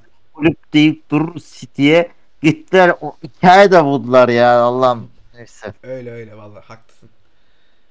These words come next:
Speaker 1: Ee,
Speaker 2: Neyse
Speaker 1: ha-
Speaker 2: İtalya geç. İtalya benim tam romantiklerin yeri. Boş ver. Biz orada yüzümüz
Speaker 1: Evet,
Speaker 2: güler.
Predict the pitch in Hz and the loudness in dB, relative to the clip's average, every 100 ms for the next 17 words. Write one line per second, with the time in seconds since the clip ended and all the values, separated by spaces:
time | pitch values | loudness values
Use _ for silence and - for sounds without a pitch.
0 | _ _ _ - 120 131 135 120 120 120 | _ _ _ -20 -16 -12 -12 -8 -8 -8
1 | - 147 139 127 120 110 131 131 151 143 | 0 4 4 4 0 -4 -8 -2 2 4
2 | 143 135 139 143 - - - - - _ | 2 0 -2 -6 -14 -20 -20 -20 -20 _
3 | _ - _ - 165 127 143 139 139 - | _ -20 _ 0 0 0 0 2 0 -2
4 | - - 135 131 127 117 107 107 113 - | -16 -4 -2 -2 -6 -8 -6 -6 -8 -8
5 | 110 104 - 120 113 131 127 120 117 104 | -10 -10 -14 -12 -6 -2 -2 -2 -4 -6
6 | 110 104 104 113 107 107 - | -12 -14 -10 -10 -8 -10 -14